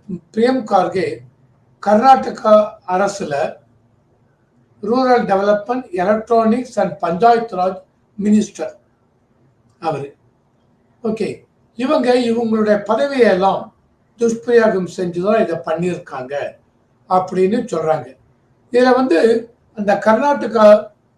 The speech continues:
இண்டஸ்ட்ரீஸ் மினிஸ்டர் பட்டீல்னு ஒருத்தர் இருக்கார். அவர் தான் இந்த அலோகேஷன்ல இன்வால்வ்டு, மே-, overall-ஆ அவர் தான் அதை பார்க்கிறவர்.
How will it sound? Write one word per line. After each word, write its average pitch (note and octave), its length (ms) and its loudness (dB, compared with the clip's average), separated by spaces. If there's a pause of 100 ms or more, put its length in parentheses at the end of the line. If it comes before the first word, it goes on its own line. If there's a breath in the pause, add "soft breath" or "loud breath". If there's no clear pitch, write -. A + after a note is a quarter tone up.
(920)
இண்டஸ்ட்ரீஸ் B3 680 2
மினிஸ்டர் G3+ 540 -2
பட்டீல்னு B3 400 0
ஒருத்தர் E3+ 280 -4
இருக்கார். D#3 440 -12 (560)
அவர் A#3 280 4
தான் C#4 180 0
இந்த G#3 140 2
அலோகேஷன்ல G3+ 920 0 (720)
இன்வால்வ்டு, G#3 600 2
மே-, G3+ 260 4
overall-ஆ G#3+ 520 4
அவர் F#3+ 220 2
தான் G#3+ 180 -2
அதை E3 140 -4
பார்க்கிறவர். D#3+ 680 -8